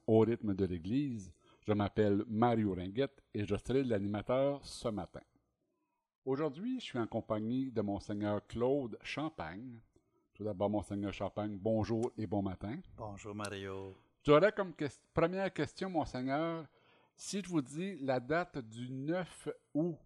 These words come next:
Speaker 1: mille neuf cent soixante-quinze, est-ce que ça vous suggère quelque chose ?
Speaker 2: Et plutôt, c'est une date, euh, centrale dans ma vie. C'est le jour où je suis ordonné prêtre à la Chine, que je deviens donc prêtre chez les Oblats.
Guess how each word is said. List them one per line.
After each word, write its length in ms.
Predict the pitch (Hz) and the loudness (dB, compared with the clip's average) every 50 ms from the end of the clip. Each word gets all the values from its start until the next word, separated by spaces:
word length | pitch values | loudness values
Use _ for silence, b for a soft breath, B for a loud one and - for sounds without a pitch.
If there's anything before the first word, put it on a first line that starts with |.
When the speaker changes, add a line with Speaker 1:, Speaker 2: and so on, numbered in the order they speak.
| - - | -12 -8
Speaker 1:
mille 320 | 127 147 160 165 160 147 | -2 0 0 0 0 -2
neuf 180 | 139 135 127 - | -6 -8 -8 -10
cent 220 | - - 156 160 | -6 -4 -4 -4
soixante-quinze, 760 | 156 - - 120 - - 113 107 95 - - 92 87 87 87 98 | -4 -4 -6 -6 -4 -2 -2 -2 -4 -6 -8 -10 -10 -10 -8 -8
est-ce 160 | 110 - - | -10 -8 -8
que 100 | - 131 | -10 -10
ça 140 | - - 135 | -6 -4 -4
vous 140 | 127 123 | -4 -6
suggère 560 | 120 - - 139 120 110 131 147 143 143 139 - | -10 -12 -14 -14 -10 -4 -2 0 0 0 -2 0
quelque 300 | - 127 113 - 110 98 | 0 0 0 0 -2 -2
chose ? 240 | - - 92 87 | -2 -4 -4 -4
Speaker 2:
Et 100 | 82 113 | -4 -8
plutôt, 680 | 104 - - 127 117 - - 151 151 147 127 113 101 95 | -10 -8 -8 -8 -8 -4 0 0 2 2 2 0 -4 -8
c'est 300 | - - 135 113 - - | -10 -10 -10 -10 -10 -10
une 260 | 135 117 107 104 107 | -8 -8 -8 -8 -4
date, 300 | 101 123 117 113 - _ _ _ _ - - | -2 0 0 -2 -4 _ _ _ _ -12 -10
euh, 260 | 104 98 101 98 92 | -8 -8 -8 -8 -10
centrale 600 | - - - 147 127 120 113 - 135 135 135 123 | -10 -8 -6 -4 -6 -4 -2 0 2 2 2 2
dans 180 | 117 117 110 | 0 -2 -2
ma 180 | 110 110 104 98 | -2 -2 -4 -4
vie. 300 | 95 104 139 170 185 - b b b b b b b b b b _ - | -6 -6 -6 -6 -8 -8 b b b b b b b b b b _ -10
C'est 520 | - - - - 147 147 147 147 147 147 | -8 -6 -6 -4 -2 -2 -2 -2 -2 -2
le 220 | 135 127 120 120 120 | -2 -4 -4 -4 -4
jour 280 | 107 113 123 131 135 | -6 -8 -8 -6 -6
où 80 | 131 123 | -6 -6
je 60 | - | -6
suis 180 | - - 120 120 | -8 -6 -6 -6
ordonné 360 | 113 110 113 113 107 107 101 | -6 -4 -4 -4 -4 -6 -6
prêtre 280 | - 120 117 113 - 107 | -6 -6 -6 -6 -6 -6
à 60 | 104 | -6
la 120 | 104 98 | -6 -6
Chine, 440 | - - - 135 120 104 90 80 71 - _ _ _ _ - _ B B B B B B B B B B B B - _ - | -4 -6 -6 -6 -6 -8 -12 -14 -18 -20 _ _ _ _ -20 _ B B B B B B B B B B B B -20 _ -14
que 120 | 139 120 | -12 -12
je 60 | - | -10
deviens 300 | - 113 104 110 113 104 | -10 -10 -10 -10 -10 -8
donc 240 | 90 113 110 101 85 - | -8 -8 -8 -8 -10 -12
prêtre 500 | - 107 98 104 113 120 120 _ - - - _ _ | -10 -8 -6 -4 -4 -6 -8 _ -20 -20 -20 _ _
chez 180 | - - - 123 | -20 -20 -18 -16
les 200 | 113 110 107 92 | -14 -14 -12 -8
Oblats. 320 | 110 101 90 92 85 - | -8 -8 -8 -10 -14 -14